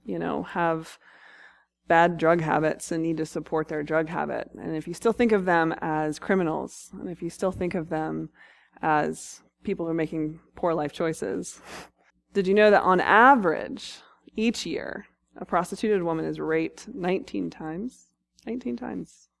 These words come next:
That's more than once a month. Kidnapped ten times. But most of the time, she's still considered the criminal in this transaction. Women in prostitution are routinely subjected to repeated beatings from their pimp or from various tricks or johns.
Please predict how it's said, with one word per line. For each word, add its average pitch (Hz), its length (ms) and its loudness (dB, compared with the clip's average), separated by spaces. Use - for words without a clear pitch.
That's - 160 -14
more 190 180 -2
than 175 100 -4
once 175 200 -6
a 202 40 -8
month. 214 200 -6
Kidnapped 208 520 2
ten 180 200 -2
times. 175 580 -4
But 190 100 0
most 269 240 6
of 285 60 0
the 285 60 4
time, 262 140 6
she's 285 420 4
still 277 280 4
considered 233 460 4
the 196 80 0
criminal 170 520 -2
in 185 160 -4
this 165 160 -2
transaction. - 760 -8
Women 226 240 8
in 208 140 6
prostitution 208 640 -2
are 180 140 4
routinely 175 680 2
subjected 180 500 -4
to 170 160 -4
repeated 160 540 -6
beatings 233 760 0
from 185 180 0
their 160 140 0
pimp 208 340 -2
or 175 200 2
from 170 420 -4
various 156 480 -4
tricks - 520 -10
or 156 120 -8
johns. 165 560 -8